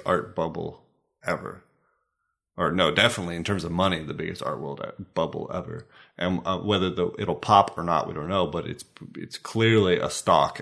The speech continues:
an investment, uh, a way to stash money, you know. But at the same time, it's also kind of on a, on, on a whole different level, maybe more contained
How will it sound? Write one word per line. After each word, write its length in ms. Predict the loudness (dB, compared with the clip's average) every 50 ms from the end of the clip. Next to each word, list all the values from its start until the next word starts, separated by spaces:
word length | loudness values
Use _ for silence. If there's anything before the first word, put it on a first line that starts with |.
| -12 -12
an 160 | -12 -12 -10
investment, 720 | -10 -10 -6 -4 -4 -4 -4 -6 -10 -12 -12 -12 -12 -14 -14
uh, 260 | -14 -14 -14 -14 -16 -18 -20 _ _ _ _ _ _ _ -20 -20 -20 _ _ _ _ -8
a 80 | -4
way 180 | -2 -2 -2 -2
to 160 | -4 -6 -10 -12 _ _
stash 380 | -8 -2 2 2 2 2 0 0
money, 360 | 0 0 0 0 -2 -10 -16 -20 -20 -16 -10
you 100 | -6 -4
know. 200 | -4 -4 -6 -8 -12 -14 _ _ _ _ _ _ _ _ _ _ _ _ _ _ _ _ _ -20 -20 -20 -20 -20 -20 _ _ _ _ -2
But 240 | 4 8 8 8 8
at 80 | 8 4
the 100 | 4 6
same 240 | 6 6 8 6 6
time, 320 | 6 6 8 8 6 4
it's 220 | 4 2 2 2
also 680 | 4 8 8 10 10 8 6 6 6 6 6 6 4 0 -2
kind 260 | -2 0 2 2 2
of 100 | 2 2
on 180 | 2 2 2 0
a, 160 | -2 -4 -8 -12 _ _ _ _ _ _ _ _ _ _ -4
on, 220 | 0 0 0 0 0
on 160 | 0 0 2
a 80 | 0 0
whole 400 | 4 8 10 12 12 12 10 10
different 320 | 8 8 6 6 4 2 4
level, 460 | 4 4 4 4 2 0 -2 -6 -14 -20 _ _ _ _ _ _ _ _ _ _ _ _ _ _ _ _ _ 2
maybe 540 | 4 8 8 8 8 8 6 4 2 -2 -2 -2
more 520 | 0 2 4 6 8 8 8 8 8 6
contained 760 | 4 0 -2 -2 0 0 0 0 2 0 0 -2 -4 -6